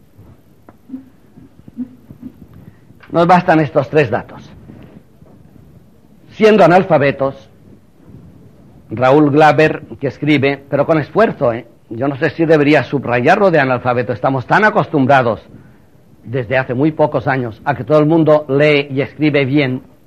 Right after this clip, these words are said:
Lo de bien es regular. Pero, en fin, todos leemos y escribimos bien. Estamos tan acostumbrados que nos parece imposible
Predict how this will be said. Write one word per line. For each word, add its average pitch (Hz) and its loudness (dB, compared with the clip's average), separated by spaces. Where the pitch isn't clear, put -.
Lo 160 -2
de 156 2
bien 156 2
es 135 -2
regular. 123 -2
Pero, 160 0
en 151 0
fin, 220 -4
todos 180 0
leemos 175 2
y 165 2
escribimos 156 2
bien. 131 -4
Estamos 120 -10
tan 240 2
acostumbrados 147 0
que 180 0
nos 160 0
parece 175 0
imposible 131 -2